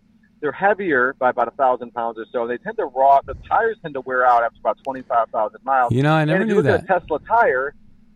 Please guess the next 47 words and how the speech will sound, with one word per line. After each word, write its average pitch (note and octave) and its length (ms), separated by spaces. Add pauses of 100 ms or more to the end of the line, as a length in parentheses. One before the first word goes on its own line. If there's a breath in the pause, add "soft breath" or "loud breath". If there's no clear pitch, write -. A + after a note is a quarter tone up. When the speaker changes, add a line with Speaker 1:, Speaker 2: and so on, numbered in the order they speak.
(220 soft breath)
Speaker 1:
yeah, A3 140
the, F3+ 120
the E3+ 320
tires, G3 440
if B2+ 60
you E3 60
look F#3 120
at E3+ 80
the D3+ 100
average D3 380
tire, F3 440 (440)
they're, E3 100
like, D#3 200
three G#3+ 140
hundred G3 260
twenty F3+ 260
to D3 120
three F3 160
hundred E3+ 200
eighty D3 180
bucks. D3 340
So D#3 100
it's, F3+ 140
it's D#3+ 120
basically G#3 420
about C#3 220
two G3+ 100
or F3+ 80
three D3+ 180
times C#3+ 340
more C3+ 120
expensive A3+ 540 (560)
than D3 140
your F3 280
own G3+ 240
tire, G#2+ 340
you C3 80
know, A#2+ 100
the A2 100
typical C3 380
tire. E2+ 420 (220)
Speaker 2:
Yeah. A#2+ 220
Speaker 1:
So E3+ 280
you F3+ 140
may A3 220
be D#3+ 200
paying D#3 600